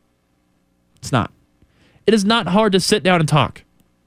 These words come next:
You have to cooperate if you're the M L B in order for that to happen. But right now, it doesn't look like they're, they're cooperating with that. Oh, and one more point, just thought about this. What is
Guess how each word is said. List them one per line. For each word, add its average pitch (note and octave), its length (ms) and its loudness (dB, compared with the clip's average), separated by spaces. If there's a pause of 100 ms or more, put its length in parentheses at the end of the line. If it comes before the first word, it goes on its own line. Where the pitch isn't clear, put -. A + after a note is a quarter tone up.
(1200)
You F3 80 4
have F#3 80 0
to D#3 60 -2
cooperate F3 680 0
if D3 120 -2
you're D#3+ 100 2
the D#3 60 2
M D#3 100 0
L C#3+ 60 2
B C#3 280 2
in C#3 100 2
order C#3 160 2
for C#3 140 -2
that C3 220 0
to B2+ 80 -2
happen. B2 420 -2 (400)
But A2 100 0
right G3+ 220 0
now, A#3 320 0 (220)
it - 60 -4
doesn't G#3 120 0
look B3 80 2
like A#3 120 2
they're, G#3+ 160 2
they're F#3+ 160 0
cooperating F3+ 500 0
with B2 140 0
that. G2 180 -4 (560)
Oh, G#3+ 120 2
and F#3 100 2
one B3 100 4
more B3+ 80 0
point, A3+ 240 0
just F#3+ 120 0
thought F#3+ 140 2
about D3+ 220 0
this. - 260 -10 (1400)
What G#3 220 2
is F3+ 220 0